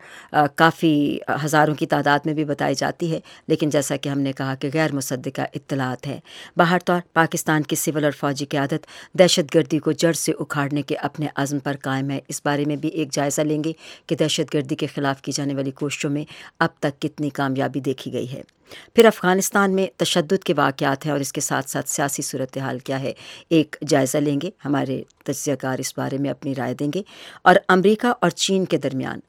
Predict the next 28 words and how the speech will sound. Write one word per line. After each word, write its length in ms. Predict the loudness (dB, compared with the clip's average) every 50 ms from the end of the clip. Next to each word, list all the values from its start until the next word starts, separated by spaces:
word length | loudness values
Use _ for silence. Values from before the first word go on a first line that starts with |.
| _ -10
strategic 540 | -4 0 2 2 2 2 0 0 -2 -2
سیکیورٹی 560 | -2 -4 -4 -4 -2 0 2 2 2 0 -2 -2
dialogue 400 | 0 0 0 0 -2 -2 -2 -4 -4 -6
تو 100 | -8 -6
کل 260 | -4 -2 -2 -2 -2
ہوا، 160 | -2 -4 -4 -6 _ _ -4
وا-، 220 | 0 0 0 0 -2 _ _ -4
یہ 220 | -2 0 0 0 0 -4 -8 -12 -12 _ _ _ _ _ _ _ _ -10
dialogue 320 | -2 0 0 2 2 0 -2 -2
جاری 320 | -2 -2 -2 -2 -2 -4 -4
ہے 100 | -6 -8 -8 -14 -20 -20 -20 -10 -2 2
اور 120 | 2 2 2 4
آج 260 | 4 6 6 6 4 0
بھی 120 | -4 -2 -2
یہاں 200 | -2 -4 -6 -8 -6 -2 -2
واشنگٹن 500 | 0 0 0 -2 -4 -2 -2 -2 0 0
میں 460 | -2 -4 -8 -14 -20 -20 -18 _ 0
بات 260 | 4 6 6 4 4
چیت 240 | 0 -4 -4 -2 -2
ہو 100 | -2 0
رہی 180 | 0 0 0 -2
ہے، 40 |
جس 240 | -2 -4 -6 -6 -6
میں 80 | -6 -6
کئی 220 | -4 -4 -4 -4 -4 -4
اہم 220 | -6 -4 -4 -4 -4 -2 -2
امور 240 | 0 0 0 0
شامل 320 | -2 -4 -4 -4 -4 -6